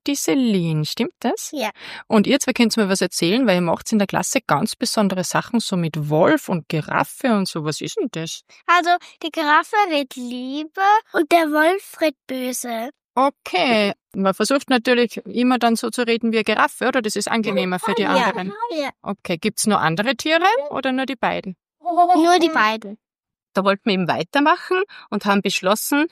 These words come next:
Speaker 3: mit der Astrid Miller, die wird, mm, im Juni zu uns kommen, vier Klassen einen Workshop machen. Dass
Speaker 1: Mhm.
Speaker 3: es noch mehr in die Tiefe geht,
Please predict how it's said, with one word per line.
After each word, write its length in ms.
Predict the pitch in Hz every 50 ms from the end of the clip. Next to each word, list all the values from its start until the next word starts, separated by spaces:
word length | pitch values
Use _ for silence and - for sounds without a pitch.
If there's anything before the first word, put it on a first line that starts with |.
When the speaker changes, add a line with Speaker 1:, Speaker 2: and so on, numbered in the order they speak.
| - - - - _
Speaker 3:
mit 240 | - 220 226 - -
der 120 | - -
Astrid 360 | 175 170 - - - 175 - -
Miller, 280 | 185 208 233 294 370 440 494 _ - -
die 100 | 226 208
wird, 240 | 220 214 - - - _ _ _ _ _ _ _ _ _ _ _ -
mm, 420 | 196 202 202 202 208 208 202 202
im 100 | 190 190
Juni 320 | 185 196 233 269 277 262 -
zu 140 | - -
uns 220 | - 220 247 - -
kommen, 280 | - 254 240 226 208 202 _
vier 160 | - - 240 220
Klassen 320 | - 165 160 - - 196
einen 140 | 185 170 143
Workshop 460 | - - - - - - 302 - -
machen. 340 | 311 320 330 - - 349 415 494 _ _ _ -
Dass 180 | 196 175 151
Speaker 1:
Mhm. 40 | 165
Speaker 3:
es 40 | 190
noch 120 | 190 -
mehr 100 | 208 185
in 60 | 175
die 80 | 165 165
Tiefe 440 | - - - 226 262 - - 359 339
geht, 300 | - - 330 480 - -